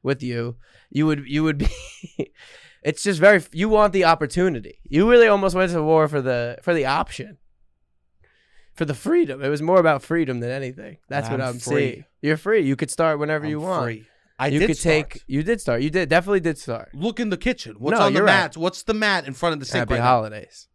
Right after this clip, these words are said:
Speaker 2: Yeah, shut the fuck up.
Speaker 1: <laughs> No, no.
Speaker 2: I
Speaker 1: I'm
Speaker 2: did start.
Speaker 1: excited. I'm excited. I'm getting in this Christmas spirit.
Speaker 2: I, I,
Speaker 1: I
Speaker 2: I,
Speaker 1: feel like a kid. I'm seeing all the decorations.
Speaker 2: I,
Speaker 1: I'm
Speaker 2: these
Speaker 1: like,
Speaker 2: de-,
Speaker 1: "Oh, yeah."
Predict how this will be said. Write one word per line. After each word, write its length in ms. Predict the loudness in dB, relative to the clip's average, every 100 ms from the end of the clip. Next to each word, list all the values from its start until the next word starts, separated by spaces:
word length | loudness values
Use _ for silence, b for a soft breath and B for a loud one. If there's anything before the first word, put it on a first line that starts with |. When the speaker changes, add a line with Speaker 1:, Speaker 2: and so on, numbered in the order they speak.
| _ _
Speaker 2:
Yeah, 240 | -10 -10 -10
shut 400 | -10 -8 -8 -8
the 100 | -14 _
fuck 460 | _ -6 -6 -4
up. 160 | -6 -8 -16 -20
Speaker 1:
<laughs> 380 | -20 _ -20 -18 -16 -16 -18 -18 B -14
No, 260 | -8 -6 -6
no. 200 | -8 -8 6
Speaker 2:
I 100 | 8
Speaker 1:
I'm 80 |
Speaker 2:
did 100 | 8
start. 220 | 8 6 6
Speaker 1:
excited. 200 | 4 0
I'm 180 | 0
excited. 520 | 0 0 0 0 -8 -10
I'm 160 | -2 0
getting 300 | 2 2 0
in 100 | -2
this 160 | -4 -6
Christmas 360 | -6 -6 -12
spirit. 340 | -12 -12 -12 -16
Speaker 2:
I, 120 | -18 -8
I, 80 | -8
Speaker 1:
I 160 | 0 0
Speaker 2:
I, 40 |
Speaker 1:
feel 140 | 4 4
like 140 | 4
a 80 | -2
kid. 280 | 0 0 0
I'm 160 | -6
seeing 240 | -6 -4 -4
all 100 | -6
the 60 |
decorations. 440 | -8 -10 -14 -8 -6
Speaker 2:
I, 40 |
Speaker 1:
I'm 60 | -4
Speaker 2:
these 280 | -6 -6 -6
Speaker 1:
like, 80 | -4
Speaker 2:
de-, 60 |
Speaker 1:
"Oh, 40 | -2
yeah." 300 | -2 -4